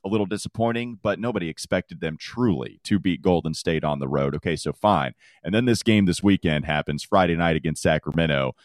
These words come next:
where they lose one forty to one ten. And I think that's the one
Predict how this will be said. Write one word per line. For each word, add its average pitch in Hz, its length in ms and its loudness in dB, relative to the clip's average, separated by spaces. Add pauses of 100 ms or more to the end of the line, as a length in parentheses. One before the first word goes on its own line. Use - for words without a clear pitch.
(160)
where 90 140 -4
they 123 140 -2
lose 95 360 -2
one 104 240 -4
forty 98 380 2
to 80 80 -2
one 76 280 0
ten. 65 380 -4 (160)
And 92 80 0
I 127 100 4
think - 300 -2
that's 90 320 0
the 82 120 2
one 67 420 2